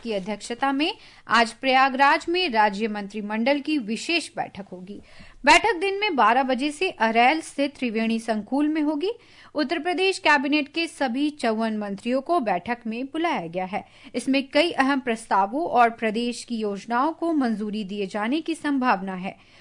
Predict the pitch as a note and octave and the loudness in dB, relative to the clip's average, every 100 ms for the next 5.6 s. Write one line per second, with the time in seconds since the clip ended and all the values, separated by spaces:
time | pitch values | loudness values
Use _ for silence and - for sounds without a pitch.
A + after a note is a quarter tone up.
0 | - - D4+ F4 G4+ G4+ F4+ F#4+ F#4+ C#4 | -20 2 4 4 0 2 4 4 4 0
1 | - B3 B3+ A#3+ D4 B3+ A3+ A#3 G#3+ A3 | 0 -2 -2 -2 0 0 2 2 0 -4
2 | G3 A3 G#3+ A3 D#4+ - - - - F4 | -6 -6 -4 -4 -6 -8 -20 -20 0 2
3 | F4+ F#4+ G#4+ G4 C#4 C#4 C4 B3 A#3+ A#3+ | 2 2 0 2 0 0 0 2 0 0
4 | B3 A#3 C#4+ D#4 E4+ C4+ B3 A#3 A3+ G#3+ | -4 -2 2 2 0 -2 0 0 -2 -4
5 | A#3 B3 E4 E4+ E4+ | -4 -2 -2 -2 -2